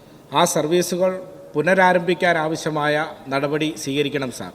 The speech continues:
അതോടൊപ്പം തന്നെ കോന്നിയുടെ മലയോര മേഖലയായിട്ടുള്ള കൊക്കാത്തോട്, മലയാലപ്പുഴ, പാടം, പൂമരുത്തിക്കുഴി, തലച്ചിറ, ഓത്തുപാറ പ്രദേശങ്ങളിൽ നിന്നെല്ലാം പത്തനംതിട്ടയിലേക്കും കോന്നിയിലേക്കുമെല്ലാം കൂടുതൽ സർവീസുകൾ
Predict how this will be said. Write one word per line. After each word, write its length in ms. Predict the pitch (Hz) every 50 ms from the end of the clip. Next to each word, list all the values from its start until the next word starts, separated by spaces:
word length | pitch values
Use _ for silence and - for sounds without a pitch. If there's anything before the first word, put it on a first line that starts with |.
| - - - - - - - - - -
അതോടൊപ്പം 360 | 143 170 185 190 185 190 190 180 190
തന്നെ 140 | 185 196 185 -
കോന്നിയുടെ 440 | 170 165 175 185 180 180 180 190 185 185 185 - - 139
മലയോര 300 | 135 147 165 175 175 180 170
മേഖലയായിട്ടുള്ള 760 | 170 165 160 165 170 175 170 170 170 170 165 165 165 160 165 160 -
കൊക്കാത്തോട്, 560 | - - - 170 165 160 - 170 170 165 165 160 143 143
മലയാലപ്പുഴ, 520 | 139 143 147 156 156 156 151 - 160 160 156 - 147
പാടം, 340 | 131 135 143 151 151 160 156 135
പൂമരുത്തിക്കുഴി, 720 | 135 139 139 151 156 156 156 160 151 - - 151 147 151 147 - - - - - - - - - 139
തലച്ചിറ, 420 | 139 143 156 151 - - 180 165 135 110 - - - - - - - - 135 147
ഓത്തുപാറ 440 | 170 - - 185 180 190 185 185 190 196 190 -
പ്രദേശങ്ങളിൽ 600 | 151 151 156 160 156 - 160 156 160 165 160 151
നിന്നെല്ലാം 420 | 156 156 147 147 143 135 139 147 139 -
പത്തനംതിട്ടയിലേക്കും 960 | 135 127 - 143 156 151 156 156 151 - 151 147 143 143 143 147 147 160 156 175 170 - - - -
കോന്നിയിലേക്കുമെല്ലാം 1000 | 139 135 147 151 165 170 170 165 165 160 160 165 160 147 139 135 135 139 139 147 - - -
കൂടുതൽ 320 | 139 139 143 151 156 156 151
സർവീസുകൾ 640 | - - 135 135 135 160 170 156 - 180 165 135